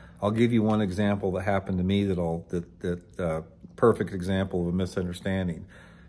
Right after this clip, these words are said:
I was fishing many years ago. It was a top one hundred tournament down at the Potomac River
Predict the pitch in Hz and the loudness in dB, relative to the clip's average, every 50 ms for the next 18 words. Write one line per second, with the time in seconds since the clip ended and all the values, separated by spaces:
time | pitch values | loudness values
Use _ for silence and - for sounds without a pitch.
0 | - - 107 104 101 104 - 117 113 110 - 110 101 98 95 90 101 - - - | -2 2 4 4 4 4 4 4 4 4 4 2 2 2 2 0 -4 -8 -14 -20
1 | - - - 110 120 131 131 110 98 104 107 104 101 92 98 82 90 87 87 87 | -20 -12 -4 -2 0 2 2 2 2 2 2 2 0 -2 -2 -2 -2 0 0 0
2 | 85 85 82 - 87 87 - - - 113 104 - - 101 92 95 107 104 101 98 | 0 -2 -2 -4 -6 -6 -2 2 2 2 2 2 2 0 0 0 0 0 0 2
3 | 92 90 87 85 - - 95 90 92 90 87 87 87 98 95 92 90 87 - - | 0 0 -2 -4 -4 -4 -2 -2 0 -2 -2 -2 -2 -2 -2 -2 -2 -4 -8 -10
4 | 92 - - 110 101 98 95 92 - 90 92 95 87 90 85 82 82 | -10 -4 0 0 2 0 0 -2 -2 0 0 0 0 0 -4 -6 -8